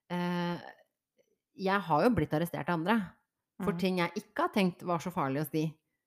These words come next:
Speaker 1: Og så kan ikke jeg komme på noen eksempler med en gang, for jeg har jo gullfiskhukommelse, men,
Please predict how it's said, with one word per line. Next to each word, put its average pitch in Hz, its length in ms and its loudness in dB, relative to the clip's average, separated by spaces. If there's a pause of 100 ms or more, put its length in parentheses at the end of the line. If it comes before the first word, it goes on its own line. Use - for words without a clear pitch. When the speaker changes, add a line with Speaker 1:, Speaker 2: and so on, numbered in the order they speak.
(880)
Speaker 1:
Og 208 120 0
så 208 100 -2
kan 202 120 -2
ikke 190 120 -2
jeg 202 60 -2
komme 185 120 -2
på 151 80 -4
noen 165 120 -2
eksempler 156 260 -6
med 151 100 -2
en 160 80 -4
gang, 208 80 -4
for 196 120 -6
jeg 170 100 0
har 160 140 -2
jo 160 80 -6
gullfiskhukommelse, 143 800 -6
men, 214 160 -2